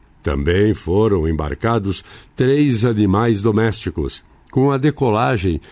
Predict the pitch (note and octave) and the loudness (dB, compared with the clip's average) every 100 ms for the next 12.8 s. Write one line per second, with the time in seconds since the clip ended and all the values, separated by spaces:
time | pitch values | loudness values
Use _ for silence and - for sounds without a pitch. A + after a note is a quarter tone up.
0 | - - G2 F2+ G#2+ F#2 B2+ A#2 F2+ D2 | -18 -2 0 0 0 2 2 4 2 2
1 | B2 F#2 - - - - A2 C3 A2 B2 | 2 2 -2 -10 -12 -2 0 2 2 2
2 | A#2 A#2 A2+ G#2+ G2 F#2+ B2 A2+ G2+ F2 | 2 2 0 2 2 2 4 4 2 2
3 | G#2 F#2+ F2+ G2+ F#2+ G#2 F#2 E2 B2+ A2+ | 0 0 0 -2 0 2 2 2 0 0
4 | F#2 D#2 - - - F2 D#2+ G2+ F#2+ E2+ | -2 -4 -6 -20 -6 -4 0 0 2 0
5 | - A#2+ A2+ G#2+ F2+ G2+ F#2+ F#2 F2+ C3+ | -2 0 0 0 0 -2 -2 -4 -2 -2
6 | A#2+ A2+ - B2 G#2 F#2+ D#2+ D#2+ A#2 G#2 | -2 -4 -2 0 2 0 -2 -2 -2 -2
7 | F#2 A#2 B2+ A2 C3 G#2 G2 - - - | -2 -2 0 0 0 0 -4 -6 -20 -20
8 | - - F#2+ A2+ F#2 C3 C3 B2+ F#2 F2+ | -16 -6 -2 0 2 0 0 0 2 0
9 | F2+ A2+ G2+ C3+ G#2+ F#2 D2 - - - | 0 2 2 2 2 2 0 -6 -20 -10
10 | - A#2 A2 G#2 G2 - C3+ B2 C3 A2 | -2 -2 -2 -2 -2 0 0 0 -2 0
11 | A#2 - A2 F#2 A#2 A2 A#2+ G#2+ - F#2+ | -2 -2 -4 0 0 0 0 -2 0 0
12 | E2+ - B2 A2+ A2+ A2+ A2 - | 0 -2 -2 0 2 4 2 0